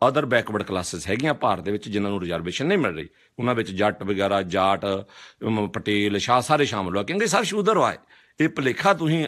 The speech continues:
ਆਪਣੇ ਆਪ ਨੂੰ ਉੱਚੀਆਂ ਜਾਤਾਂ ਦੇ ਕਹਿੰਦੇ ਆ। ਇਹ ਬ੍ਰਾਹਮਣ ਨੇ ਸ਼ੂਦਰਾਂ 'ਚ ਡਿਵੀਜ਼ਨ ਪਾਈ ਹੋਈ ਆ। ਡਿਵੀਜ਼ਨ ਕਿੱਦਾਂ ਪਾਈ ਹੋਈ ਆ? ਜਿਹੜੇ ਲੋਕ ਜੰਗਾਂ ਹਾਰ ਕੇ ਪਿੰਡਾਂ 'ਚ ਰਹਿਣਾ ਕਬੂਲ ਕਰ ਲਿਆ, ਬ੍ਰਾਹਮਣ ਨੇ ਉਹਨਾਂ ਨੂੰ ਪੰਪ ਦੇ ਕੇ ਉੱਚੀਆਂ ਜਾਤਾਂ ਦੇ ਕਹਿਤਾ।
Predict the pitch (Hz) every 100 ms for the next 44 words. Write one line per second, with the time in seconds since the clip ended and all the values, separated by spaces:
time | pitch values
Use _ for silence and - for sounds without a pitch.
0 | - 123 131 123 123 110 117 110 107 113
1 | 110 101 110 127 156 - - - - _
2 | _ _ _ _ _ - 208 226 143 139
3 | 170 208 170 202 - 185 196 208 180 180
4 | 190 175 135 104 82 90 _ _ _ _
5 | _ _ _ - 113 175 220 208 185 175
6 | 175 180 180 165 160 - - 147 180 151
7 | 139 120 127 131 131 117 117 107 110 113
8 | 113 113 113 123 120 107 107 107 104 107
9 | 98 110 120 117 117 110 104 104 107 101
10 | 101 90 110 107 117 117 110 120 120 120